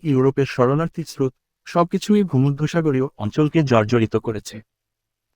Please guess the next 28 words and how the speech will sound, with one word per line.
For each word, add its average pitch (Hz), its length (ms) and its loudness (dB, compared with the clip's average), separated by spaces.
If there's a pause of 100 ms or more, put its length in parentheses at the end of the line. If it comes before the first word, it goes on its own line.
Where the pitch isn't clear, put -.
হাজার 147 360 2 (100)
হাজার 175 280 2 (120)
শরণার্থী 156 520 0 (100)
এই 147 160 -4 (100)
সাগর 131 280 0 (100)
পাড়ি 110 240 0
দিতে 127 280 -4 (100)
গিয়ে 135 180 0 (120)
জীবন 131 240 -2
হারিয়েছেন, 123 580 -4 (420)
যা 139 100 4 (120)
বিশ্ব 131 200 -4 (180)
মানবিক 131 340 -2 (120)
সংকটের 160 460 0 (200)
একটি - 180 -2 (120)
করুণ 147 220 6 (120)
চিত্র 156 220 -4 (160)
তুলে 104 200 -2
ধরে। 104 260 -8 (840)
এদিকে 165 380 2 (380)
পর্যটনের 170 580 2
ক্ষেত্রেও 139 440 -2 (120)
ভূমধ্যসাগর 151 720 -2 (160)
অত্যন্ত 156 340 -4 (160)
সমৃদ্ধ। 113 380 -4 (600)
ফ্রান্সের 156 520 0
কোতো 180 260 2
দা 131 180 2